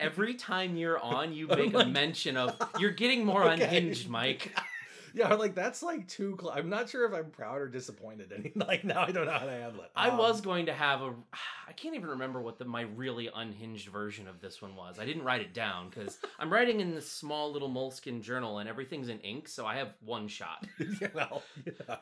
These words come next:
Speaker 1: Every once in a while, I'll write something down in a notepad to make sure that it's, like, it seems right, and then I
Speaker 2: And
Speaker 1: just
Speaker 2: then, of
Speaker 1: delete
Speaker 2: course,
Speaker 1: it,
Speaker 2: of
Speaker 1: and then
Speaker 2: course.
Speaker 1: whatever. But no, uh, we are watching, uh, House of Wax from two thousand and five, directed by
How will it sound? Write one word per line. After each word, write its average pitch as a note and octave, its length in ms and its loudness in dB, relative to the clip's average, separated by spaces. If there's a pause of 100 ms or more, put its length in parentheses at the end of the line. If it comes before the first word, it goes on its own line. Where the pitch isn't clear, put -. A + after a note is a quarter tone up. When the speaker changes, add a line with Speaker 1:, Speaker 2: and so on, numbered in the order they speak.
Speaker 1:
Every C4 340 2
once A3 240 2
in F#3+ 80 -4
a E3 40 0
while, C#3 240 2
I'll B2+ 100 0
write C3 180 0
something C3+ 220 -8
down A#2+ 160 -2
in G#2+ 80 -4
a - 20 -4
notepad B2+ 460 -4
to A#2 60 -10
make A#2 180 -6
sure A2+ 200 -4
that A2 120 -6
it's, G#2 180 -8
like, G#2 300 -6 (280)
it - 240 -10
seems A#2+ 440 -8
right, C#3 320 0 (100)
and A#2+ 140 -8
then A#2+ 80 -4
I A#2 60 -2
Speaker 2:
And D3 120 -2
Speaker 1:
just C#3 160 0
Speaker 2:
then, B2 220 -6 (260)
of C#3 140 -6
Speaker 1:
delete C3 300 0
Speaker 2:
course, G2+ 120 0
Speaker 1:
it, - 100 -10
Speaker 2:
of B2+ 120 -4
Speaker 1:
and A2+ 80 -4
then D#3 80 2
Speaker 2:
course. A2 80 -2
Speaker 1:
whatever. A2 400 -2 (480)
But D#3+ 100 2
no, C3+ 320 0
uh, B2+ 240 2
we E3 80 -2
are A3+ 80 0
watching, E3+ 580 -4
uh, A#2 180 -4
House D3+ 280 -4
of B2 80 -14
Wax C3+ 300 -2
from A2 140 -10
two D3+ 180 -12
thousand B2+ 320 -8
and G#2+ 240 -8
five, C#3 320 -4
directed A#2 320 -6
by G#2+ 220 -2